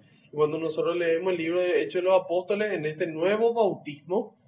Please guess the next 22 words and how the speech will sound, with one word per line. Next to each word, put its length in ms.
se 160
le 80
bautiza 480
a 120
toda 280
la 140
familia 420
completa, 560
no 160
solamente 540
al 100
hombre. 320
En 100
el 120
bautismo 400
judío 500
solamente 540
se 120
bautizaban 440
los 160
hombres 340
mayores 640